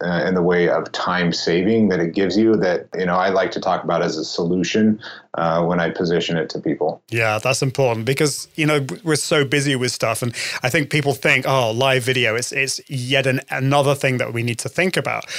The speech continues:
Speaker 2: But I love to, I, I love to see live video as a time saver,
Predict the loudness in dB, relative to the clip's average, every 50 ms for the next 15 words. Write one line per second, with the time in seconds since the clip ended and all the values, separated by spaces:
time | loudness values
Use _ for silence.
0 | -8 -10 -8 -4 0 2 4 4 4 4 4 2 0 -4 -6 -4 0 0 0 2
1 | 2 2 2 2 4 4 4 2 2 0 -4 -4 -2 0 0 2 2 2 2 2
2 | 2 2 2 2 2 0 -2 -4 -8 -8 -6 -4 -2 -2 -2 -2 -2 -2 0 2
3 | 2 2 0 -2 -4 -6 -8